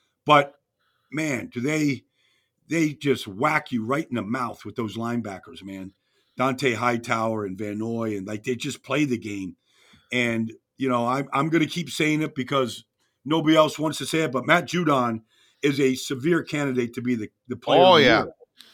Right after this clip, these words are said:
Speaker 1: Like, he does so many, and it's more than sacks and
Speaker 2: Yes.
Speaker 1: pressures. Like, that guy does more things on a field than just about anybody else on a field.
Speaker 2: Yeah,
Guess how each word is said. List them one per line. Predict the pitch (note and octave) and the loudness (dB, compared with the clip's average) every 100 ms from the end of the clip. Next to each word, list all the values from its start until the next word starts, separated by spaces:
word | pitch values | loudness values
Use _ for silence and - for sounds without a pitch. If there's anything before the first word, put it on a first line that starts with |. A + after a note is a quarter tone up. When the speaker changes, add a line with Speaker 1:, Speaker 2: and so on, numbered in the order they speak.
| _ _ | _ _
Speaker 1:
Like, | C3 C3+ | -2 0
he | C3 G3+ E3+ | 2 2 6
does | F3+ D3+ - | 6 6 2
so | - G3 F#3+ | 4 6 6
many, | D3+ | 4
and | E3+ | 2
it's | D3 D#3 | 0 2
more | F#3 F3+ | 4 4
than | D#3 | 2
sacks | - D3+ C#3 C3+ - | 0 2 2 0 -4
and | C3 | 2
Speaker 2:
Yes. | C#3 | 2
Speaker 1:
pressures. | B2+ C3+ C3+ C3+ A#2+ | 2 0 -2 -2 -2
Like, | A#2 - _ _ _ _ _ | -4 -6 _ _ _ _ _
that | D#3+ F#3+ | -4 0
guy | F#3+ E3 | 6 6
does | C#3+ C#3 B2+ - | 6 2 0 -2
more | B2 D3+ G3 | -2 2 2
things | F#3+ E3+ D#3+ C#3 | 2 0 0 0
on | B2 | -2
a | |
field | - G3 D#3 G2 F#2+ | -4 -2 -2 -2 -6
than | A#2+ | -6
just | C3+ C3 | -6 -4
about | C3 C3 | -2 -2
anybody | C3+ B2+ C3 | -2 -2 -2
else | F#3 - | -2 -8
on | G2+ | -14
a | |
field. | - F#2+ - _ _ _ _ _ _ _ _ _ - - _ _ - | -16 -20 -20 _ _ _ _ _ _ _ _ _ -20 -20 _ _ -12
Speaker 2:
Yeah, | B2 C#3 A2+ | 4 6 6